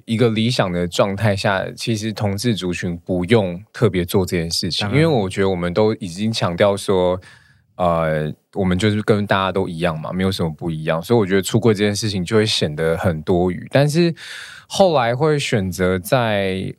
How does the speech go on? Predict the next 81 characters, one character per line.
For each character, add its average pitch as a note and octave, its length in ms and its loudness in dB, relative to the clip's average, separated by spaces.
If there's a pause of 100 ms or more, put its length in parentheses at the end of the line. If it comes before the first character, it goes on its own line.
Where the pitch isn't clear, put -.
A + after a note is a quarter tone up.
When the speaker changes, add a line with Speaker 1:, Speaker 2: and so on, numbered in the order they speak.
Speaker 1:
呃， F#2+ 240 2
公 C3 220 2
开 C3 200 0
出 B2 260 -2
柜， G#2+ 160 0
我 G#2+ 100 2
是 C#3+ 160 0
在 F#3 200 0
二 F3+ 160 2
零 C3 120 0
二 C#3+ 140 2
零 A2 160 -2
年 G2 220 0
彩 F#2+ 180 0
虹 G2+ 160 0
平 G#2+ 100 0
权 G#2+ 140 0
大 A#2 140 2
平 G#2 120 -6
台 F#2 140 -2
办 F#2+ 240 0
的 F2 80 -4
一 F2 160 -4
个 E2+ 300 0
职 F#2 240 -6
场， D#2+ 360 -2 (220)
友 F#2+ 140 -2
善 B2 200 2
职 G#2 140 -6
场 F#2 160 -2
的 E2 80 -4
讲 D#2 300 -6
座 E2+ 240 -2
吧， - 160 -6
我 F#2 120 -2
选 F#2+ 160 -2
择 E2+ 120 -2
在 G2+ 160 2
那 G2+ 80 2
个 G2+ 100 2
时 - 160 -6
间 F2+ 140 -2
点 F2+ 120 -2
公 E2+ 200 0
开 E2 160 -2
出 - 340 -6
柜。 - 220 -4 (500)
那 D3+ 580 0 (360)
会 G3 240 2
让 F#3 160 2
我 G#2+ 160 2
做 D#3 260 0
这 D3 100 0
件 D3 120 2
事 D3 160 0
的 B2+ 60 2
原 G#2+ 180 2
因， A#2+ 40 2
是 B2 200 0
因 - 0 -
为 D3 80 2
其 C#3 120 -2
实 A#2+ 220 -2
在 C3 440 0
这 D3 180 2
几 A#2 120 -4
年 F2+ 160 0
当 G#2 280 0
中， G#2 420 0
还 F2+ 180 0
是 A2+ 120 0
会 C3 60 2
收 A#2 200 0
到 A2+ 100 2
很 G2 140 -4
多 G2 420 0
私 G2 240 -2
讯 F2+ 280 -2
的 D#2 260 -2
那 F#2 140 -2
种 - 200 -6